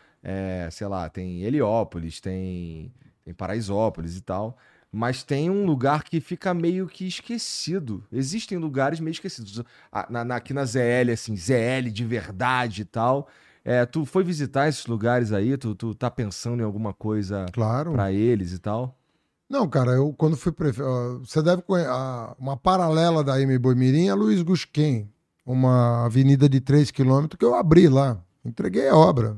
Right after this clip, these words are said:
Speaker 2: três quilômetros pra duplicar a M Boi Mirim. Melhorou muito o trânsito, não resolveu, mas melhorou muito o trânsito.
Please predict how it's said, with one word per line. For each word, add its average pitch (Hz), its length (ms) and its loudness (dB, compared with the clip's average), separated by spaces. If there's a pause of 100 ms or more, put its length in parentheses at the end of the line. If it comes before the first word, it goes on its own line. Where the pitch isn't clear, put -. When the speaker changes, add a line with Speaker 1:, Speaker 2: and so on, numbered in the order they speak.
(120)
Speaker 2:
três 165 260 -4
quilômetros 180 560 4
pra 190 160 -2
duplicar 175 480 0
a 170 40 2
M 170 100 2
Boi 143 180 2
Mirim. 131 400 2 (400)
Melhorou 190 360 4
muito 202 500 8
o - 40 0
trânsito, 131 460 2
não 131 120 0
resolveu, 208 680 8
mas 110 160 0
melhorou 156 380 -2
muito 190 380 6
o 110 40 -4
trânsito. 110 400 -2